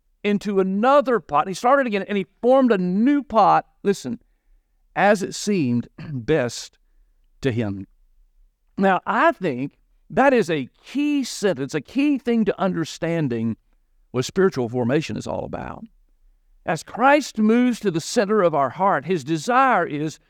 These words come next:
to shape us, to form us into a vessel that, as he says, seems best to him. Oh, if we could understand.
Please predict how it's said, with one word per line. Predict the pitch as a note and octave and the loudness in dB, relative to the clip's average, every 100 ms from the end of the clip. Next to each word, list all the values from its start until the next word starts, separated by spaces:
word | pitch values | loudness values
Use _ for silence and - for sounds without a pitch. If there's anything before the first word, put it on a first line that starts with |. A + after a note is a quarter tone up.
| _ - | _ -8
to | F3 | -6
shape | - - C#4+ C#4+ E3+ | -4 2 4 4 0
us, | C3 C#3 - _ _ - | 0 0 -6 _ _ -2
to | G#3 | -2
form | - - A#3+ C4 C#4+ C4 - | -2 -2 2 4 4 4 2
us | D3 C3+ C#3 - - - _ _ _ _ - | 0 0 -2 -6 -16 -20 _ _ _ _ 2
into | C#4 D4 C#4+ B3+ | 2 2 2 0
a | |
vessel | D#3 F3 B3 A#3+ - F3 C#3 D3+ F3+ _ _ | 0 0 0 0 -2 0 0 0 -2 _ _
that, | B2+ F3 G#3 - | -2 2 2 2
as | F#3 - | 0 2
he | C#4+ | -2
says, | B3+ G3 D#3+ D#3+ E3 - _ | 0 0 2 0 -2 -10 _
seems | _ - A3+ A3+ A3 A3 G3+ - _ _ - | _ -4 0 2 2 2 0 -6 _ _ -14
best | C3 F#3 F#3+ F#3 - - - _ _ - | -2 2 2 0 -8 -16 -20 _ _ -12
to | - F3 D#3 D3 D3 _ _ _ _ _ _ _ | -4 -2 0 -4 -8 _ _ _ _ _ _ _
him. | C3 A2 - - - - _ _ | -8 -6 -6 -8 -12 -20 _ _
Oh, | - G#3+ G#3+ G#3 | -2 2 2 2
if | E3 | 2
we | E3 | 0
could | D#3 D3+ | 0 0
understand. | D3+ C#3 - C3 A#2+ G#2 | 0 -4 -6 -6 -4 -6